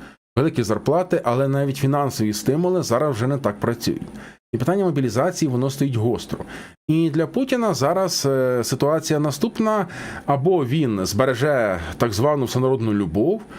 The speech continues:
або, відповідно, він приймає рішення про мобілізацію, підтримка війни різко знизиться, десь до тридцяти з чимось відсотків. Росіяни почнуть знову тікати за кордон,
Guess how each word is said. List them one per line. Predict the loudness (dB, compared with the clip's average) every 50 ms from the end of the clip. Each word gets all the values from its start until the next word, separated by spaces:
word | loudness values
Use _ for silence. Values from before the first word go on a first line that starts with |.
| -16 -14 -16 -16 -18 -20 -20 _ _
або, | -2 0 2 2 2 2
відповідно, | 2 0 0 0 0 2 2 2
він | 0 2
приймає | 0 0 0 2 0 2 0
рішення | 0 0 0 -2 0
про | 0 2 2 2 2 -2 -4 -2 0
мобілізацію, | 0 0 2 0 0 0 0 2 2 2 2 0 -2 0 0 0 0
підтримка | 0 -2 0 0 0 0 0 -2 0 0 0 2 0 0 0
війни | 0 0 2 2 2 2
різко | 0 -2 -2 -2 -2 0
знизиться, | 2 2 2 2 0 -2 0 0 0 0 0 -2 -6 -12 -14 -14 -14 -16 -8 -2
десь | 0 2 2 2 2
до | 0 0
тридцяти | 0 -2 -2 0 0 0 0
з | 0
чимось | -2 0 0 0 0 0 -2
відсотків. | -2 0 0 0 0 0 -4 -2 0 0 0 0 -2 -6 -14 -18 -18 -18 -20 -20 _ _ _ _ _ 0
Росіяни | 0 2 2 2 2 2 2 0 0
почнуть | 0 -2 0 0 0 0 2
знову | 2 2 2 0 0
тікати | -2 0 2 2 2 2 2 0 0 0 -2 -4 -4 -2 -2
за | 0 0 0
кордон, | 0 0 -2 0 0 2 2 2 0 0 -2